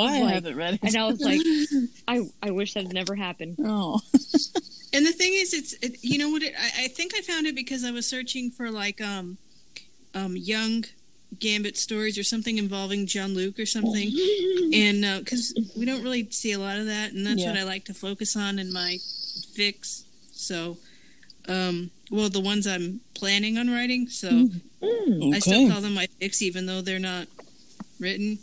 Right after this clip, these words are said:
Speaker 3: Yeah, I
Speaker 2: Hey.
Speaker 3: mean, they're, they're outlined. They're mine.
Speaker 1: There you go.
Speaker 3: So,
Speaker 2: There you go.
Speaker 3: um,
Speaker 2: And, and I'm anxious to,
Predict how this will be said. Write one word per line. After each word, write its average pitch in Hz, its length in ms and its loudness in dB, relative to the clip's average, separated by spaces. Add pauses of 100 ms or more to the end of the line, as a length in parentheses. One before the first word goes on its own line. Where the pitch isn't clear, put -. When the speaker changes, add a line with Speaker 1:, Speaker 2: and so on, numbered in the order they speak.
Speaker 3:
Yeah, 202 200 4
I - 20 10
Speaker 2:
Hey. 202 160 8
Speaker 3:
mean, 214 220 2
they're, 190 240 -2
they're 247 180 0
outlined. 170 540 -6 (100)
They're 240 140 -2
mine. 202 440 -4
Speaker 1:
There 196 160 2
you 196 120 4
go. 208 160 4 (160)
Speaker 3:
So, - 20 -18 (420)
Speaker 2:
There 196 100 4
you 202 140 4
go. 220 360 2
Speaker 3:
um, 214 120 -6
Speaker 2:
And, 190 260 2
and 190 120 4
I'm 196 140 4
anxious 190 480 0
to, 165 400 -4